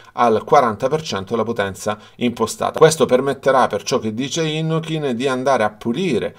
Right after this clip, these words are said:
la stessa coil e di preservarla, quindi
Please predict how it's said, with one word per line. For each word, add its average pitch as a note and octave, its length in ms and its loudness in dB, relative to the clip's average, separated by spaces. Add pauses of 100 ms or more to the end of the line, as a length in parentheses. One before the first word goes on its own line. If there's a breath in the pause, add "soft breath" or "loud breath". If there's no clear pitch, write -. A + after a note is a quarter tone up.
(160 loud breath)
la G#2+ 140 0
stessa C3 400 -2
coil G2+ 400 2
e G#2+ 160 2
di A2+ 280 -4
preservarla, G#2 760 0
quindi G2+ 360 -8